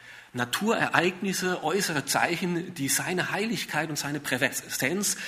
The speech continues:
auch sichtbar machen in unserer Wirklichkeit. So auch Feuer und Sturm, die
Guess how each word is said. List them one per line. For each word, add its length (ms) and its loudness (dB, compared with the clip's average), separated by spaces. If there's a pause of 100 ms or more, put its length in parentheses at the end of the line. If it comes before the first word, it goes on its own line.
(240)
auch 180 0
sichtbar 560 2
machen 320 0
in 180 0
unserer 360 0
Wirklichkeit. 680 -4 (300)
So 260 0
auch 160 2
Feuer 480 2
und 140 -2
Sturm, 480 0 (840)
die 220 0